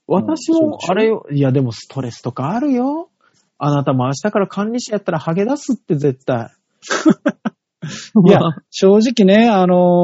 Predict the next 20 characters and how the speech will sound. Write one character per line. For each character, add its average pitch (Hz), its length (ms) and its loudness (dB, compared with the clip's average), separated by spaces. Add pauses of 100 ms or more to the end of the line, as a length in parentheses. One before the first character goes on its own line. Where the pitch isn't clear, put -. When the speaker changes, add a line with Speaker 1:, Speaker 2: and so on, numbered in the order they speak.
(320)
Speaker 2:
親 185 220 4
父 220 120 -2
な 262 180 0
ん 233 60 -4
か 143 520 -2 (200)
と 120 200 -6
比 110 60 -18 (300)
べ 165 100 -4
て 185 80 -4
は 165 120 -4
い 127 80 -10
け 175 120 -10
な 226 120 -6
い 196 60 -8
け 135 160 -8
ど 117 100 -8
も、 131 580 -6 (1000)
あ 120 180 -8
の 120 680 -6
ー、 - 20 -20